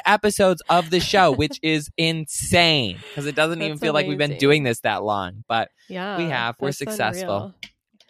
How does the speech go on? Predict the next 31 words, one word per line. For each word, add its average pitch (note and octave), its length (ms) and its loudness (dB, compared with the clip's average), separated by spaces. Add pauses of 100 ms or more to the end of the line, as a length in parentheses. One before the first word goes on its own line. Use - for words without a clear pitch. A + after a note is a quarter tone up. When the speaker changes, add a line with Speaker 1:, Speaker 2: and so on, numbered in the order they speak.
(160)
Speaker 1:
Yeah, A2 320 -4
Speaker 2:
Well, B3 240 2
Speaker 1:
yes. - 80 0
Speaker 2:
I A#3+ 120 0
mean, B3 260 -4
what A3+ 240 -2
is A#3 220 -6
your, G#3+ 280 -2
what's G#3+ 340 -6
your A#3 160 -4
favorite G3+ 400 -6
memory G3+ 400 -6
of F3+ 220 -12
the F#3 100 -6
P G3+ 180 -8
S F#3+ 200 -8
U F#3+ 80 -6
Wrong F#3 240 -8
podcast? - 800 -12 (240)
Speaker 1:
Oh B2+ 180 -8
my A2 280 -10
gosh. G2+ 440 -14 (120)
There's, F#3 340 -4 (260)
there's F3+ 240 -6
so - 360 -8
many. C#3+ 280 -8
I E3 100 0
mean, G3 220 0 (320)
Speaker 2:
<laughs> - 240 -14
Speaker 1:
the, G#3 520 4
the G3+ 600 0